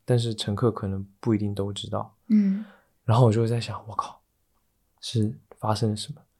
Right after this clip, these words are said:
Speaker 1: 我真的很错愕，就我从来没有听过这个事情。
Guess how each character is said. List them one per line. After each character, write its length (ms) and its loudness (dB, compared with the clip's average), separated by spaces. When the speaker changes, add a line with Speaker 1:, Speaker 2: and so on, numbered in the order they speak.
Speaker 1:
我 80 2
真 140 4
的 60 6
很 180 0
错 260 2
愕， 140 -4
就 100 6
我 100 6
从 160 0
来 80 4
没 120 0
有 120 2
听 200 -6
过 180 -4
这 140 -4
个 80 -6
事 160 -12
情。 120 -16